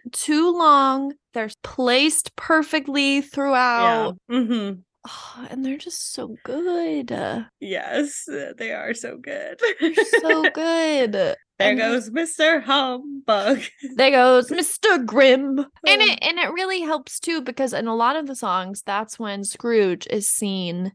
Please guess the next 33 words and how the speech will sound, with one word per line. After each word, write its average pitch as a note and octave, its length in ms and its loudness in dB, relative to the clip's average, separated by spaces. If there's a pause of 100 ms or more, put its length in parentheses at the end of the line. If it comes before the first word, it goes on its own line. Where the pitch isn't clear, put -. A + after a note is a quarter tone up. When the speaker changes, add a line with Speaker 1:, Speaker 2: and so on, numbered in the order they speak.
(100)
Speaker 1:
the G3+ 140 2
humanity G3 720 2
of - 100 -2
all B2 180 0
of - 60 -14
these F3 180 -12
people, - 540 -6 (140)
you G#3+ 120 2
know? C#3+ 280 -2
Speaker 2:
Right. G#3 80 -4
Speaker 1:
So F#3+ 320 2
it's, G3+ 180 0
like, G3+ 120 -4
Speaker 2:
Mm-hmm. F#3 140 -6
Speaker 1:
showing G3 300 -2
that F3 220 -4
through G#3 160 -4
song, - 420 -2 (140)
which - 160 -18
is A3+ 120 -16
a F3+ 60 -12
really F#3 240 -4
great F#3+ 400 -8
tool. - 480 -14 (100)
I B3+ 140 2
mean, A#3 320 2
just D4+ 260 0
like G4 220 -2
every A#3 480 -2
episode A3 440 -6
we've G#3 180 -4
done, E3 420 -4
right? E3+ 440 -4